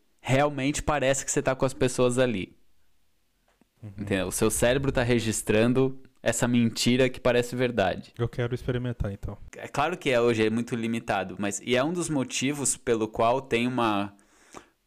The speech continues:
Speaker 1: controvérsia aí de que o, o Zuckerberg tá insistindo em ter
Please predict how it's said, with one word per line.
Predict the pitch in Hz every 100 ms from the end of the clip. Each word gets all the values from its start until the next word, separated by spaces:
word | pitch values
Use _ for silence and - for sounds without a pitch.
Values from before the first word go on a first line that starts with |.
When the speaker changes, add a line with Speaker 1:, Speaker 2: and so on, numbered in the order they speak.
| _
Speaker 1:
controvérsia | - 120 120 107 107 107 110 -
aí | 95 110 131 117 - _ _ _ _ _ _ _
de | 104 101 110
que | 110 - 117 107 95 82 -
o, | 104 - - 104
o | 107
Zuckerberg | 104 123 131 117 113
tá | -
insistindo | 113 110 - 104 - - 127 143 135
em | 113
ter | 110 - 104 95 87